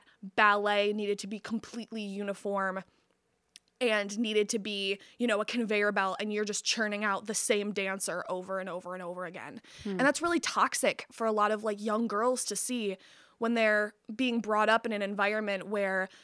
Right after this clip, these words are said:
Speaker 1: everyone around you has this idea of what you're supposed to look like, and you look in the mirror at dance class and you're not that.
Speaker 2: Hmm.
Speaker 1: And so at my studio, we really like to say, it, it doesn't matter. The mirror is there to help you, not to criticize you.
Speaker 2: Mm,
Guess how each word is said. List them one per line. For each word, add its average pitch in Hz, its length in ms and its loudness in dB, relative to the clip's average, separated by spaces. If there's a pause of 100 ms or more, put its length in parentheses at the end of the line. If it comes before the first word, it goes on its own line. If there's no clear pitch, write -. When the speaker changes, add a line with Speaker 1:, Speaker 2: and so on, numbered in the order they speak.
(160)
Speaker 1:
everyone 254 460 6
around 220 320 4
you 220 60 -2
has 208 180 -4
this 208 160 -4
idea 208 380 -2
of 190 100 -2
what 196 160 0
you're 202 140 -2
supposed - 500 -4
to 202 80 -4
look 180 220 -4
like, 269 400 0 (100)
and 226 180 2
you 240 120 0
look 233 180 2
in 220 80 0
the 214 80 -2
mirror 214 260 0
at 175 80 0
dance 208 220 -6
class 190 260 -6
and 196 80 -8
you're 196 140 -6
not 185 220 -6
that. 147 240 -8 (240)
Speaker 2:
Hmm. 170 300 -8 (180)
Speaker 1:
And 233 160 4
so 214 340 6
at 208 140 2
my 233 260 6
studio, 220 640 2
we 220 240 -2
really 208 300 0
like 208 160 -2
to - 40 -8
say, 202 360 -2 (500)
it, 240 320 2
it 262 100 4
doesn't 262 280 4
matter. 226 280 4
The 240 120 2
mirror 254 340 8
is 226 140 6
there 226 160 2
to 214 100 -6
help - 460 0
you, 196 380 -2 (380)
not 220 240 2
to 208 60 -8
criticize 208 720 2
you. - 320 -6
Speaker 2:
Mm, 214 40 -8